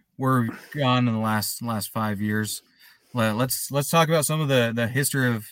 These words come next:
Hometown Hero Outdoors and kinda what, what brought it about and why we, why we do what we do. Um, so back in October of two thousand seventeen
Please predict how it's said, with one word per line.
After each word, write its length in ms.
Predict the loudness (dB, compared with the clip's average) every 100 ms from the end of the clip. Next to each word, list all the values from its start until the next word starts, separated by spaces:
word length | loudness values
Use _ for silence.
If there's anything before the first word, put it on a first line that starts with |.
| -6
Hometown 320 | -4 -2 0
Hero 220 | 0 0
Outdoors 420 | -2 -2 0 -2
and 440 | -2 -2 0 -2 -4 _ _ _ _ _ _ -2
kinda 320 | 4 4 4
what, 440 | 2 2 0 -2 -10
what 380 | -8 0 0 0 -6 -12 0
brought 300 | 6 6 4
it 100 | 0
about 400 | 2 2 2 -2
and 520 | -2 0 2 0 -4 -10 _ _ _ _ _ _
why 340 | -6 0 2 2
we, 480 | 0 0 0 -4 -10 _ -6
why 260 | 2 4
we 160 | 4 2
do 180 | 0 0
what 140 | -2
we 80 | -4
do. 300 | -4 -4 -6 _ _ _ -2
Um, 540 | 2 4 2 -2 -8 -14 _ _ _ _ -20 -6
so 500 | 4 6 6 4 -2 _ _ _ _ _ _ _ _ _ _
back 200 | 4 4
in 60 | 6
October 460 | 4 4 2 2
of 120 | 0 -2
two 140 | 0
thousand 260 | 2 2 2
seventeen 640 | 2 0 0 2 2 0